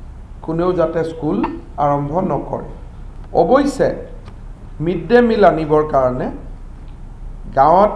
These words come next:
পঢ়া স্কুলৰ ষ্টুডেণ্টসকল স্কুলত যাব পাৰিব। ছিক্সৰ পৰা ক্লাছ আৰম্ভ হ'ব। আৰু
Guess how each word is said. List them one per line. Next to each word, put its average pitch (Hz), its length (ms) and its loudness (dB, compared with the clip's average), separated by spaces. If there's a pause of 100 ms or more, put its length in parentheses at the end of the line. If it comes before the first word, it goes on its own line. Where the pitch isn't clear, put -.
পঢ়া 170 340 2
স্কুলৰ 151 520 -2 (100)
ষ্টুডেণ্টসকল 156 920 -4 (220)
স্কুলত 151 500 0
যাব 135 180 0 (160)
পাৰিব। 117 220 -10 (680)
ছিক্সৰ 269 520 2 (120)
পৰা 208 220 10 (840)
ক্লাছ 208 320 8 (260)
আৰম্ভ 196 400 6 (160)
হ'ব। 110 140 -6 (4000)
আৰু 233 300 6